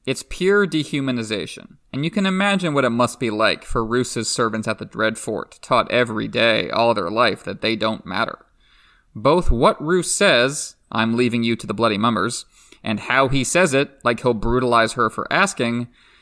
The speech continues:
get across the same message. Arya can't stay here, as things get even worse. As she leaves Roose's chambers,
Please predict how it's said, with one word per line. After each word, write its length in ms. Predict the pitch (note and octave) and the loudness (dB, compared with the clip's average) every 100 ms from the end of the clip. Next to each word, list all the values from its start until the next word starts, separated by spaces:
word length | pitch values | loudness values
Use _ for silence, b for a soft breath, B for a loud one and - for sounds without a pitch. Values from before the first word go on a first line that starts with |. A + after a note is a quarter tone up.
| b b _ | b b _
get 160 | D#3 C#3+ | 2 2
across 400 | - B2+ A2 - | 4 4 4 2
the 100 | G#2 | -6
same 340 | - F2 C#2 | -4 -4 -2
message. 560 | D2 E2 - - - - _ _ _ _ _ | -2 -2 -4 -14 -18 -18 _ _ _ _ _
Arya 320 | C3 D#3 E3+ | 4 4 2
can't 380 | D#3+ - C3+ - | -2 -2 -2 -4
stay 260 | - A2 G2 | -4 -2 -2
here, 340 | A2 A#1+ - - | -4 -10 -12 -10
as 160 | A2 | -10
things 300 | - A2 A2+ | -6 -4 -4
get 160 | - G2 | -4 -6
even 260 | C2 - F2+ | -8 -12 -4
worse. 480 | B2+ - - - - _ _ _ _ - | -2 -2 -6 -14 -18 _ _ _ _ -6
As 140 | A#2 | -2
she 140 | - D3+ | 0 2
leaves 280 | F3+ G3 | 2 0
Roose's 380 | D3+ F3+ - D#3+ | 0 0 0 -6
chambers, 640 | - F3 E3+ C#3+ C3 B2+ | -4 -2 -2 -2 -2 -2